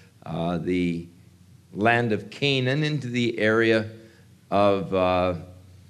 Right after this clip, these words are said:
Beersheba, Kadesh, Barnea, uh, Hebron, there in the southern part. And Abram was very rich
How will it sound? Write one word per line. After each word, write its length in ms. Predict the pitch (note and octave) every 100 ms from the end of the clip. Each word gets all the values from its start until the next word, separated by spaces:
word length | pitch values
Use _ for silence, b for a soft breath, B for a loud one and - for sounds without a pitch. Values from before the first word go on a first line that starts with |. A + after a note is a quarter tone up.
| b b b b - -
Beersheba, 1300 | A#2 A#2+ A2+ - C3+ A#2+ C3 B2+ C3 A2 G#2 A2 - -
Kadesh, 840 | C3+ B2+ A#2+ A#2+ - - - - -
Barnea, 800 | G2+ G#2 G#2+ G#2+ G#2+ G#2 G2+ - - b b b -
uh, 200 | - F2
Hebron, 720 | F2+ A#2 A#2+ F#2+ G#2 G2+ G2+
there 220 | G2 G#2 G#2+
in 320 | G#2 G2 F#2
the 100 | F#2
southern 680 | - - B2+ A#2+ A2 G#2 -
part. 360 | G#2+ D#2 A1+ - - - - b b b b b - _ _ _ _ -
And 140 | - B2+
Abram 440 | E3+ D#3 E3 D#3
was 420 | C#3 C3 B2+ A2
very 600 | - F#3+ F#2 D#3+ E3+ E3
rich 880 | D3+ D3+ F3+ A2+ - - - - -